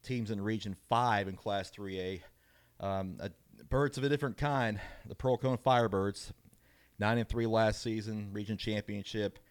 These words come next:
They might represent Metro's best chance at,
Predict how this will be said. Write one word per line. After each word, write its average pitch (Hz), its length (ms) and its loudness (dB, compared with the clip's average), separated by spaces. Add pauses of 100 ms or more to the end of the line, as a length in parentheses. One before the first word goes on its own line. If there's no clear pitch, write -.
(500)
They 123 140 2
might 123 400 2
represent 127 560 0
Metro's 113 380 2
best 107 320 0
chance 104 340 0
at, - 120 -6